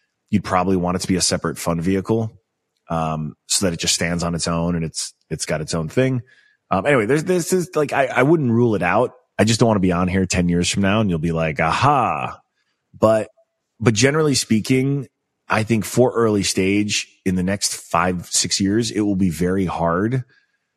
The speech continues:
to grow to the scale that we saw before.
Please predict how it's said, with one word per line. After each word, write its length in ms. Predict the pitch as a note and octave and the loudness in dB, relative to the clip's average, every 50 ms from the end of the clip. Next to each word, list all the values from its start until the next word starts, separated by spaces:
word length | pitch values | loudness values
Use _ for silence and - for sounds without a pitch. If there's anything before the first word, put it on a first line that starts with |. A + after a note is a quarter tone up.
| _ _ - | _ _ -6
to 340 | - - - - G2+ G2 F2+ | -4 -2 0 0 0 0 0
grow 560 | E2+ F2+ F2+ F2+ F#2+ F#2+ F#2+ F#2+ F#2 F#2 F2+ | 0 0 0 0 2 2 2 2 2 0 -2
to 140 | F2 - - | -4 -4 -4
the 80 | E2+ E2+ | -2 -2
scale 480 | - - - - F2+ F2 F2+ F2+ F2 | 0 -2 0 -2 -2 -2 -2 -2 -2
that 80 | E2+ D2+ | -2 -4
we 100 | E2 E2 | -2 -2
saw 320 | - - - E2 D#2 D#2 | -2 -2 -2 -2 -4 -4
before. 640 | D2 D2+ D#2 - - - D2+ C2+ C2 B1+ C2 - | -6 -8 -8 -8 -6 -4 -4 -4 -4 -6 -8 -10